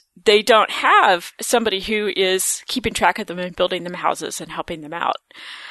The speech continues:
It's actually a much more complex problem than just the bees <laughs> are dying. Having said that, and, and been really annoying, uh, <laughs> in terms of the honeybees,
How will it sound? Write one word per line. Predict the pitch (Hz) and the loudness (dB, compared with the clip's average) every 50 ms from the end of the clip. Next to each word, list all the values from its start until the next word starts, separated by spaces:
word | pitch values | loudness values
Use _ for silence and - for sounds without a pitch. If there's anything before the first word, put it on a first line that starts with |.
| - - _ _ _ | -20 -20 _ _ _
It's | 240 247 - | 0 2 4
actually | 269 269 320 - - 349 277 | 4 4 4 4 2 2 4
a | - - | 4 4
much | 220 226 220 220 - - | 4 2 2 2 0 -4
more | 190 190 202 214 214 226 | -2 2 4 4 4 4
complex | - - 226 190 - - 226 196 190 - - - - - - | 2 -2 -4 -4 0 2 4 2 2 2 -4 -6 -6 -6 -8
problem | - - - 302 311 294 262 254 196 185 196 175 - | -6 2 4 6 6 6 6 4 2 2 0 -4 -6
than | - 190 175 196 | -6 -6 -4 -4
just | 180 202 185 175 185 - - - - - - _ _ _ _ _ _ _ _ _ _ _ _ | 0 2 2 2 2 0 -6 -6 -8 -12 -14 _ _ _ _ _ _ _ _ _ _ _ _
the | 220 226 233 226 196 | 6 6 8 6 4
bees | 214 214 196 180 170 156 160 170 185 220 - - - - _ - | -2 -6 -6 -8 -8 -8 -8 -8 -6 -6 -6 -6 -8 -8 _ -4
<laughs> | 247 - - 247 - - 269 - - - 294 - - - 285 - _ - - - - - - - | -4 -2 -2 -4 2 2 2 2 4 2 0 0 0 -6 -14 -14 _ -12 -10 -10 -8 -8 -6 2
are | 247 - 220 226 | 6 6 6 8
dying. | 208 240 202 208 214 185 170 - - - 226 - _ - - - - - - - _ _ _ _ _ - | 6 6 6 6 6 4 2 0 -4 -10 -14 -20 _ -16 -16 -14 -14 -16 -18 -20 _ _ _ _ _ -2
Having | - 294 302 339 359 381 330 294 | 4 4 6 6 6 6 4 4
said | - - - 294 294 285 214 190 | 2 4 6 8 8 6 6 6
that, | 233 220 196 170 - 170 - - - - - - _ _ _ - - - | 6 6 6 6 6 4 2 2 -2 -6 -8 -8 _ _ _ -20 -8 -4
and, | 208 208 208 - - - | -4 -4 -4 -6 -8 -10
and | 202 190 | -8 0
been | 220 214 214 208 | 2 2 2 2
really | 196 202 202 190 185 | 0 -2 -2 -2 -4
annoying, | 180 185 180 175 175 175 165 226 269 277 - - - - - - - - - | -4 -4 -4 -4 -4 -4 -4 -4 -4 -6 -6 -8 -8 -8 -8 -8 -8 0 4
uh, | 220 226 226 233 285 285 - - 269 - - - - - - | 6 8 8 8 8 6 4 4 0 -2 -2 -2 -4 -4 -6
<laughs> | - - - - - - | -10 -10 -10 -10 -2 0
in | 277 302 | 2 2
terms | 294 392 440 415 - | 4 4 4 6 6
of | 381 269 | 4 6
the | 240 180 | 6 4
honeybees, | - - - 554 571 523 339 - - - - 87 - - - - - - | 4 4 4 6 6 6 4 2 -2 -4 -4 -4 -6 -4 -4 -4 -4 -4